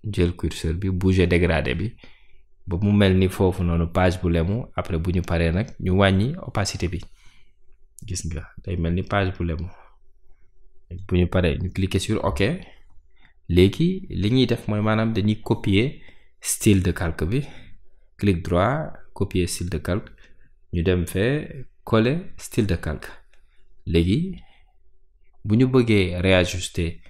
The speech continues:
effet bi, dañuy double cliquer. Bu ñu double cliquer, ñu dem ci, euh, dégradé, euh, en kii, incrustation en dégradé du moins. Après, ñu modifier angle bi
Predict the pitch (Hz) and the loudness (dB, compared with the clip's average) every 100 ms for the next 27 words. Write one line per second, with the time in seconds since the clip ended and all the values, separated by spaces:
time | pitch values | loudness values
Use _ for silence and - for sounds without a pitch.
0 | - - - - - - 98 92 82 107 | -20 -20 -20 -20 -16 -4 0 2 2 0
1 | 139 131 92 92 90 98 101 92 - 85 | 0 -4 -2 0 0 -2 -2 -6 -8 -4
2 | 110 160 - - _ - - - - 135 | -2 -4 -8 -20 _ -20 -20 -20 0 2
3 | 151 127 107 92 87 87 123 139 - 101 | 4 4 2 0 0 2 0 -2 -4 2
4 | 92 90 - 82 78 - _ - - - | 4 4 0 -2 -2 -10 _ -20 -20 -20
5 | - - - 90 82 80 82 82 107 123 | -20 -20 -10 -4 -2 -2 -4 -2 0 2
6 | 113 92 85 78 - 87 87 - - - | 4 2 0 -2 -6 -6 -8 -8 -10 -12
7 | - - - 82 87 80 73 67 50 - | -16 -20 -10 -4 0 0 -2 -4 -6 -12
8 | - - - 92 107 160 - - - - | -16 -20 -8 -2 -2 -4 -14 -20 -20 -20
9 | _ - - - 104 101 104 95 90 92 | _ -20 -20 -2 0 2 4 4 2 0
10 | 85 73 92 85 82 82 82 82 78 123 | 0 0 2 2 2 0 -4 -2 2 2
11 | 139 - 95 110 120 160 151 101 90 110 | 0 -2 -4 0 0 0 -4 0 2 0
12 | 120 113 95 107 95 95 104 120 160 | -2 -2 0 0 -2 -2 -4 -4 -8